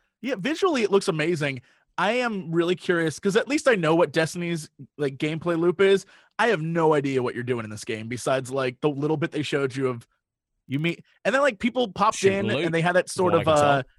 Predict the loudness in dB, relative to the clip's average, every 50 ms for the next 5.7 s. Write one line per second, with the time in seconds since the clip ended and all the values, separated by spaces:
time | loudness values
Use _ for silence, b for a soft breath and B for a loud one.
0 | _ _ _ _ -2 2 2 2 0 -2 _ -8 -6 -4 2 4 4 6 4 4
1 | 4 2 0 2 4 4 4 4 4 2 2 2 2 2 2 2 2 2 2 0
2 | 0 0 0 2 2 2 2 2 2 2 2 2 2 0 0 -2 -4 -6 -8 -8
3 | -8 -6 -4 -4 -4 -4 -4 -6 -6 -4 -4 -4 -2 -2 0 2 2 2 2 0
4 | -2 0 0 2 2 2 2 2 2 0 0 0 2 2 0 0 -2 0 0 2
5 | 2 2 0 0 2 2 2 2 0 -4 -8 -10 -12